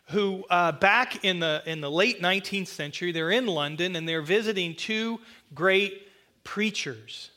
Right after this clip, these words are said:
in London at that time. They, they visited the church of the first great communicator, and they heard this man preach, and they were amazed at his charisma, amazed at his communication skills,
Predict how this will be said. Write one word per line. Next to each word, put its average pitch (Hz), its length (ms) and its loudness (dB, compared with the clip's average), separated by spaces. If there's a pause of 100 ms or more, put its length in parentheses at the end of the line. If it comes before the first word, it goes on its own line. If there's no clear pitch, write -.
(680)
in 151 140 -10
London 156 400 -2
at 131 80 -12
that 135 240 -4
time. 131 400 -10 (640)
They, 175 160 4
they 175 280 -2
visited 226 520 2
the 170 60 -2
church 214 380 0
of 165 80 -4
the 143 100 -6
first 208 420 -2
great 165 240 -2
communicator, 139 760 -8
and 156 240 -8
they 151 100 -4
heard 254 340 -2
this 196 240 0
man 160 300 -6
preach, - 520 -6 (360)
and 156 200 -4
they 196 120 2
were 190 320 2
amazed 277 880 4
at 185 120 2
his 180 240 -2
charisma, 151 680 -4
amazed 311 800 2
at 262 80 -2
his 233 180 -2
communication 185 840 -6
skills, 139 460 -10